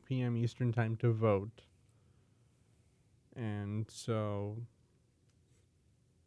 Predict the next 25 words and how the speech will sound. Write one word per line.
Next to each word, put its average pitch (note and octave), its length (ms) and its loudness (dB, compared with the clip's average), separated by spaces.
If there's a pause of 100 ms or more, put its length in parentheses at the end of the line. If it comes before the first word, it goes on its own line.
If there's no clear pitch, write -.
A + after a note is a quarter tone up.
(160)
and C3+ 100 2
part F3 240 8
of A#3+ 60 8
this G#3 200 4
is F3 100 4
that E3+ 140 6
they're D3+ 360 6
negotiating, C#3+ 840 2
I B2 60 -2
think B2 300 -4
they're B2+ 100 0
adding C3 240 0
a B2 60 -4
thing C#3 240 -4
about B2 120 -6
adding B2 300 -6
another A2+ 440 -6 (540)
two D3 160 0
playoff, C#3+ 360 2 (1000)
two D#3+ 140 2
playoff C3+ 380 6
games, G#2+ 380 -6 (1160)
which C3 240 0
I B2 160 0
would A#2+ 220 -2